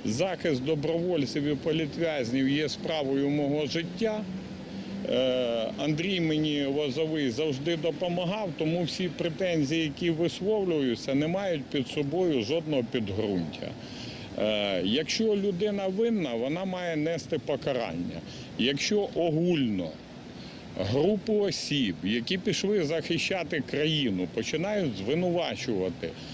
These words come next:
е, обзивати гвалтівниками і тому подібне, в них є рідні, в них є близькі, е, вони все це переживають. Це величезна політична гра,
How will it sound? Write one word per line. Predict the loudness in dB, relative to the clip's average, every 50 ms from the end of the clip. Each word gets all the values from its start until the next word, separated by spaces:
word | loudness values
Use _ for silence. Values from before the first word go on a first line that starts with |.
| -12 -12 -12 -8 -4 0
е, | 0 0 2 2
обзивати | 2 2 2 2 2 2 2 2 0 0 -2 -4 -2 -4 -4 -2
гвалтівниками | -2 0 0 0 -2 -2 0 0 0 0 0 -2 -2 -2 -2 0 0 0 0 0 0
і | 0 0
тому | 0 2 2 0
подібне, | 0 0 0 0 2 2 4 4 4 4
в | 4 4
них | 4 4 2 0 0 0
є | 0 0 2 0
рідні, | 0 0 0 0 0 2 2 2 2 2 2
в | 2 2
них | 2 2 2 0 -2 -2
є | 0 0 0
близькі, | 0 0 2 2 4 4 4 4 2 0 -2 -4 -4 -4 -4 -4 -4 -8 -10 -10 -10 -10 -10 -12 -12 -10 -4 -2
е, | 0 2 2 2 2 2 2 2 2 2 2
вони | 2 2 2 2 2
все | 0 0 0 -2 0
це | 0 0 -2
переживають. | 0 0 -2 0 0 2 2 2 2 2 0 0 0 0 0 0 0 -2 -2 -4
Це | -2 -2 0
величезна | 2 2 2 2 2 0 0 0 0 0 0 0 0 0 0
політична | 0 0 0 0 -2 0 0 0 0 0 0 -2 -2 -2 0
гра, | 0 0 0 0 0 -2